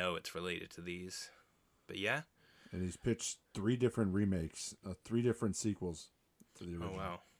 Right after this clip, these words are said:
Speaker 1: I mean, at this point, you gotta give it to him. If, if it got a remake during the remake craze, I think it deserves a requel during the requel craze. I think that's only fair.
Speaker 2: Yeah,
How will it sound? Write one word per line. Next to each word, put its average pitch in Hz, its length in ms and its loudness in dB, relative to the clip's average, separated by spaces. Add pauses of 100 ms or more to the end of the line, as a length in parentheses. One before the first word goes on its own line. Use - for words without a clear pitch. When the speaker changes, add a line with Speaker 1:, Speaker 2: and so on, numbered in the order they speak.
(500)
Speaker 1:
I - 60 -8
mean, 104 80 0
at 95 100 0
this 127 180 2
point, 98 240 2
you 90 60 -2
gotta 95 240 2
give 107 220 0
it 107 100 -4
to 87 140 -4
him. 90 260 -8
If, 104 240 -6
if 110 160 0
it 135 100 8
got 151 160 10
a 135 80 10
remake 127 540 2
during 107 280 2
the 92 60 0
remake 113 580 -2 (340)
craze, 117 600 2 (420)
I 101 80 0
think 101 180 2
it 87 80 -2
deserves 92 420 -2
a 85 60 -2
requel 87 640 -4
during 90 220 -2
the 87 60 -6
requel 92 500 -6 (260)
craze. - 580 -6 (640)
I 90 60 -6
think 98 140 -2
that's 90 180 0
only 85 160 -6
fair. - 380 -8 (1400)
Speaker 2:
Yeah, 101 240 2